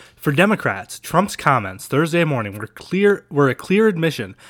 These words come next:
that the president is attempting to restrict voting rights. Now, oh my goodness, I have to stop so often to correct these people. Oh, this is why I need to own my own news network, because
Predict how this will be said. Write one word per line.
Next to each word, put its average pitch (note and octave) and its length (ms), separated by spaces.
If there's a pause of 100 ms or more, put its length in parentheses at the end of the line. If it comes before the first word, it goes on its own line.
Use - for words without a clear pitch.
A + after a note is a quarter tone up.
(120)
that C3+ 140
the - 60
president E3+ 460
is C3 120
attempting D3+ 420
to - 100
restrict E3+ 420
voting C3+ 300
rights. G#2 300 (400)
Now, A2+ 300 (120)
oh D#3 100
my G#2+ 160
goodness, G#2 560
I - 40
have C3 120
to C3+ 80
stop - 560
so C#3+ 320
often A2+ 340
to G2 60
correct - 340
these A2 180
people. G#2+ 420 (1200)
Oh, B2+ 1300
this B2+ 200
is B2+ 80
why G#2+ 340
I A2 160
need G#2+ 180
to G#2+ 60
own A2 140
my A2 120
own C#3+ 140
news D3 180
network, A2 400 (300)
because A2 460